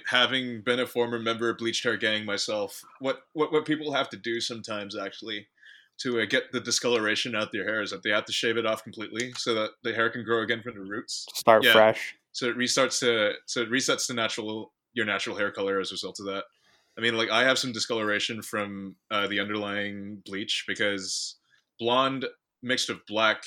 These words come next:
Speaker 1: ends up looking a bit like light brown. So, yeah, some, some guys just choose to shave it off so they get back to their natural hair color as soon as possible.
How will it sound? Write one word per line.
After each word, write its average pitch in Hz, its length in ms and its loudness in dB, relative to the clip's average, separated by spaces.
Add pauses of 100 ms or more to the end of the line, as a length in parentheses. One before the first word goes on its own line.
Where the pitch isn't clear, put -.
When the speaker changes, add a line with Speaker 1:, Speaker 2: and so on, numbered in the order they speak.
Speaker 1:
ends 113 180 -8
up 117 140 -2
looking 107 300 -4
a 98 40 -4
bit 110 220 -4
like 107 140 -6
light 107 200 -2
brown. 92 360 -4
So, 98 400 0 (480)
yeah, 107 300 2 (120)
some, 139 240 -2
some 139 160 -4
guys 123 220 4
just 120 140 -2
choose 127 200 0
to - 60 0
shave 117 240 2
it 104 60 -4
off 104 140 0
so 98 160 -6
they 95 240 -6
get 104 140 -4
back 101 200 -4
to 95 100 -14
their 104 100 -10
natural 101 300 -4
hair 101 120 0
color 104 200 -8
as 98 100 -8
soon 113 80 -12
as 101 80 -12
possible. 143 480 -12